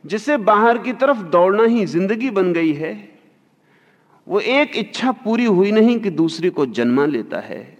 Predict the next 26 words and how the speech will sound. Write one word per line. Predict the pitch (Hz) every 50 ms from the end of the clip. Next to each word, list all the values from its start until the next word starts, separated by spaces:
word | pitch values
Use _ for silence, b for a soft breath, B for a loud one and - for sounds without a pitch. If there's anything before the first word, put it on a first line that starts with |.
| - 127
बल्कि | 131 143 147 143 139 147 -
एक | - 160 170 165 165 -
के | 151 147
पूरे | - - 139 147 147 160
होने | 156 147 151 147 156 160
के | - - 156
साथ | 151 - 151 156 160 - - -
अनेक | 139 143 156 170 185 180 -
को | - 151 123
जन्मा | 110 113 107 110 110 110 104
लेता | 101 101 110 107 - 90 92
है, | 107 120 113 104 - - _ B B B B B B B B -
फिर | - 220 214
दौड़ना | - 117 117 104 107 113 110 104
शुरू | 107 - - 101 104
कर | 104 - 87 -
देता | - 101 87 80 - -
है। | - - _ B B B B -
हम | 185 208 226 208 165
बाहर | 143 160 170 170 185 190 185 185
की | - 185 196
तरफ | 202 214 208 208 180
दौड़ती | 156 135 151 151 156 160 160 156 165 175
हुई | 165 175 190 185
ऊर्जाएं | 160 - 151 151 147 139 131 143 147 143 147 147
हैं, | 139 139 139 139